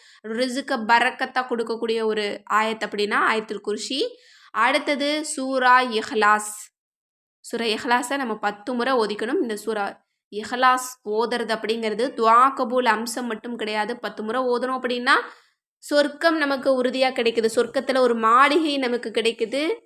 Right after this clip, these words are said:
இன்னும் மூன்று குரானை, முழு குரானை ஓதி முடிச்ச நன்மையும் நமக்கு கிடைக்குது.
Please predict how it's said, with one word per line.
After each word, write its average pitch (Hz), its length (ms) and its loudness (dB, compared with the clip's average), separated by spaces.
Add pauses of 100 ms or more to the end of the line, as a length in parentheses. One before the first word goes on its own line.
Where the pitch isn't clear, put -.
(160)
இன்னும் 262 400 -2 (560)
மூன்று 269 760 0
குரானை, 262 540 4 (140)
முழு 254 280 -2
குரானை 269 460 4
ஓதி 247 240 -2
முடிச்ச 233 340 -4
நன்மையும் 254 440 -4
நமக்கு 247 300 0
கிடைக்குது. 208 420 -4